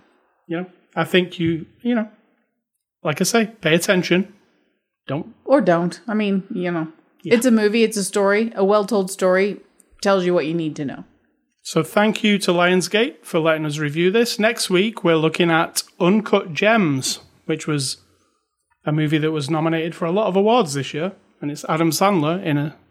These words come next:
Speaker 1: more serious role. So we'll be looking at that next week. Uncut Gems. Movie recommendations. I'm going on the theme of this movie. I'm going with Clue, 'cause I really like the movie Clue.
Speaker 2: Ew.
Speaker 1: Have you seen the, the, it was before its,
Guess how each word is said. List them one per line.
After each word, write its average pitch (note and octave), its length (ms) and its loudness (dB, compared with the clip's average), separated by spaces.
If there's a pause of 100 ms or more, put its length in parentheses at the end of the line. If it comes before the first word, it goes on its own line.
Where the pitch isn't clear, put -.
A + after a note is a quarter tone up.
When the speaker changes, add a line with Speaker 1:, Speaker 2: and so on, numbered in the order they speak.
(120)
Speaker 1:
more C#3+ 220 -2
serious E3 540 0
role. E3+ 280 -6
So - 180 -8
we'll E3 100 -2
be D3+ 80 -4
looking E3+ 260 0
at E3 100 0
that F3 160 2
next F#3+ 240 0
week. C4 280 -6
Uncut F3 360 4
Gems. F#3+ 480 0 (340)
Movie E3+ 200 0
recommendations. F3 1040 -2 (600)
I'm G3 200 2
going E3+ 260 2
on D#3 120 -2
the D3+ 60 -6
theme E3+ 280 2
of D3+ 100 2
this F3+ 200 0
movie. D#3 360 -2 (180)
I'm G3 140 2
going C4 260 2
with F3 220 0
Clue, E3 460 2
'cause - 240 -4
I A#3 100 2
really C#4+ 300 4
like G#3+ 300 0
the E3+ 80 2
movie C#3 280 -2
Clue. C#3 320 -8 (100)
Speaker 2:
Ew. F3 380 -6 (440)
Speaker 1:
Have G3 180 -2
you C4+ 120 0
seen A#3+ 640 0 (120)
the, G3+ 480 -2 (240)
the, F#3 240 -2 (400)
it G3+ 100 0
was G3 160 0
before A3+ 360 0
its, - 360 -8